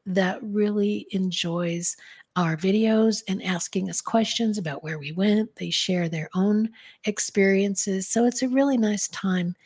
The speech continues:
and I hope that you'll check that out. This evening, we're talking about the Turquoise Trail, and we had a lot of fun, and that was what Toby and I did on Monday.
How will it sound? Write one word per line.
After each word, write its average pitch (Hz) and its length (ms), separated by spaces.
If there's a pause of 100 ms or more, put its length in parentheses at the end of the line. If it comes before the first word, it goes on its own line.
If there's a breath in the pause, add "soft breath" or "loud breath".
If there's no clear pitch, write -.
(320 loud breath)
and 185 200
I 190 140
hope 190 340
that 202 180
you'll 185 140
check - 340
that 170 220
out. 180 360
This - 260
evening, 240 380
we're 220 140
talking 175 420
about 175 320 (140)
the 220 140
Turquoise 175 540
Trail, 165 500 (380 soft breath)
and 254 140
we 311 100
had 349 200
a 339 40
lot 254 160
of 233 80
fun, 208 280
and 180 120
that 190 180
was 233 240
what 208 280 (580 loud breath)
Toby 185 300
and 170 100
I 175 120
did 170 180
on 160 200
Monday. 156 460